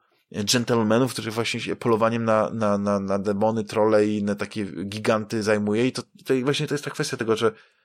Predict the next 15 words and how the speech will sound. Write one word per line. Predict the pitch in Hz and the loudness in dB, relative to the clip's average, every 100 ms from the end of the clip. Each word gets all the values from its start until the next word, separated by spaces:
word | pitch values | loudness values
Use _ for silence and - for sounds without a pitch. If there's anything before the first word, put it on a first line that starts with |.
| _ _ _ _ _ | _ _ _ _ _
że | 113 | 0
on | 127 | 0
przecież | - 135 | 0 -2
też | 156 | 0
jest | 143 139 | 0 2
demonem. | 147 135 101 | 4 4 4
Dlaczego | 113 - 135 123 131 131 _ _ _ _ _ _ _ - - - | 2 2 2 4 4 2 _ _ _ _ _ _ _ -20 -14 -4
on, | 113 117 | -2 0
e, | - 110 101 98 98 98 - - | -2 0 2 2 2 0 -4 -2
nie | 120 | 2
jest | 120 - | 2 0
tak | 107 | -4
traktowany | 113 127 127 117 | -4 0 0 2
jak, | 107 101 - | 2 0 -2
e, | 98 95 | -2 -2